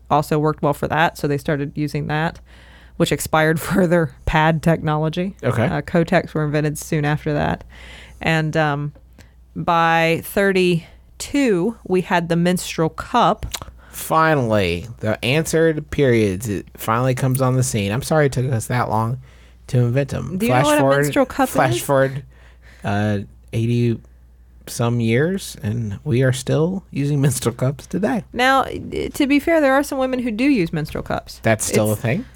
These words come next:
Speaker 1: It is still a thing. It's not something that I use personally or am familiar with, but I've read about it. And there are menstrual cups, which are literally little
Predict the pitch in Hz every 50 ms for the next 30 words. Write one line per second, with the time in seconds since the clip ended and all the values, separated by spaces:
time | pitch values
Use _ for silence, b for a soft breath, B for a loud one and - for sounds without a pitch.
0 | - - - 202 202 247 277 - - 320 285 233 - - 170 156 156 156 - -
1 | - - - 202 202 - 226 214 180 - 233 220 214 208 196 185 175 180 185 196
2 | 202 208 - - 294 277 - - 277 269 277 262 - 269 311 208 190 196 196 -
3 | 220 254 302 277 214 170 165 180 202 - - - 170 170 165 170 170 - 233 233
4 | 196 170 151 147 151 - - B B B B B B B B B B B B -
5 | - - 202 214 220 226 240 254 254 254 247 - - 247 233 - 269 254 - -
6 | - 202 196 196 - 202 202 202 208 208 208 214 226 214 208 202 202 196 196 202
7 | 202 190